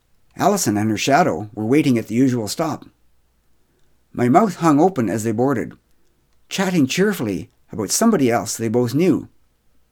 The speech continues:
They sat on the wrong side of the bus, this time right in front of the rear exit. Then, if that was not enough,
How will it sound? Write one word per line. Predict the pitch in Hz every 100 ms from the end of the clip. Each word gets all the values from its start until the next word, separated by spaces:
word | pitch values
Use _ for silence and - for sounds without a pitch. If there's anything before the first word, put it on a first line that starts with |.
| _ _ _ _ -
They | 202
sat | - 190 185
on | 143
the | 127
wrong | 110 120 131 190 262 185
side | - 151
of | 147
the | 123
bus, | 185 170 - - _ _ _ _ _
this | 233 220
time | 131 127
right | 151 208
in | 120
front | 175 156
of |
the | 135
rear | 131 160 160
exit. | 202 - - _ _ _ _ _ _ _ _ _ _ _ _
Then, | 190 135
if |
that | 127 214
was | 156
not | 135 113
enough, | 110 104 156 180